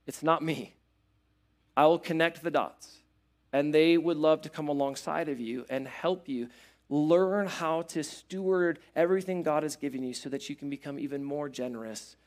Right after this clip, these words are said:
as you follow him. And second, a quote from someone I interviewed within our church, because I think we can often learn from each other. She said, "Doing ministry and being generous have always been the same thing for me."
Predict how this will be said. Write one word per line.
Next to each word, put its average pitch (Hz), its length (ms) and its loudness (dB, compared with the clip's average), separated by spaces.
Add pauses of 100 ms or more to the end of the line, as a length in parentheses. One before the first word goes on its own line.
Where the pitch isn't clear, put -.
(260)
as 113 220 -8
you 123 80 -8
follow 113 360 -4
him. 113 220 -8
And 127 120 -8
second, 156 400 -2
a - 20 -8
quote 151 460 0 (240)
from 143 120 -8
someone 147 320 0
I 139 100 2
interviewed 143 380 0
within 143 220 -4
our 139 100 2
church, 131 360 -6
because 143 260 -8
I 139 140 2
think 151 260 -8
we 147 80 -4
can 139 160 -8
often 139 400 -2
learn 135 220 -4
from 135 200 -8
each 127 200 -8
other. 123 240 -2
She - 180 -8
said, 131 520 -2 (480)
"Doing 190 440 2
ministry 143 680 -2 (220)
and 135 220 -4
being 170 320 2
generous 127 540 -2 (200)
have 151 240 2 (120)
always 180 680 4
been 151 580 0
the 135 100 -6
same 131 680 -4
thing 120 460 -6
for - 180 -16
me." 87 280 -18